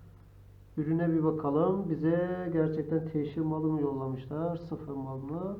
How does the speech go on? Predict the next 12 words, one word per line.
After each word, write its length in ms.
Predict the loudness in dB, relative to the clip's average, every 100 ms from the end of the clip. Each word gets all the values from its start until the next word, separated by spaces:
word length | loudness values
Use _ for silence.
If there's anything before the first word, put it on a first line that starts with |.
| -12 -20 -20 -20 -20 -20 -20 -6
Yani 260 | -2 2
herhangi 380 | 4 4 4 2
bir 100 | -2
çizik 300 | -2 -2 2
falan 380 | 4 4 2 0
bence 300 | 2 2 2
yok. 400 | 2 2 0 -8 -18 -20 -20 -20 -20 -20 -20 -20 -20 -20 -20 -20 -20 -20 -20 -20 -20 -20 -20 _ -20 -20 -20 -20 -20 -20 -20 _ _ -20 -20 -20 _ -20 -20 -20 -20 -4 -4 -4 -20 -20 -10
Bunun 140 | -4 -4
şimdi 240 | -2 -4
ses 320 | 0 0 2
seviyesine 540 | 0 2 2 0 0 0
bakacağız. 400 | -2 -4 -6